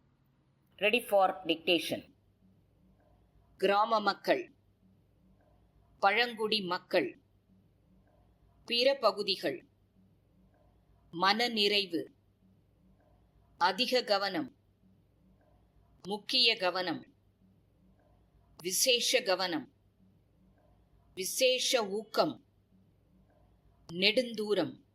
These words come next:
பைந்தமிழ், ஐநா ஸ்தாபனம், ஐக்கிய நாட்டு ஸ்தாபனம்,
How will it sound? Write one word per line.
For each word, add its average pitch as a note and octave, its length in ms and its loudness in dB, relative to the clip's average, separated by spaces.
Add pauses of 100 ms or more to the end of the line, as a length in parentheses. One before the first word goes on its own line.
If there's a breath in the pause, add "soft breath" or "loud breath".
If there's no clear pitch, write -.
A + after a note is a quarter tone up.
(1300)
பைந்தமிழ், G#3 880 0 (1400)
ஐநா A#3+ 560 2
ஸ்தாபனம், G3 880 0 (1400)
ஐக்கிய B3 680 0
நாட்டு G#3+ 400 0
ஸ்தாபனம், F#3 720 -2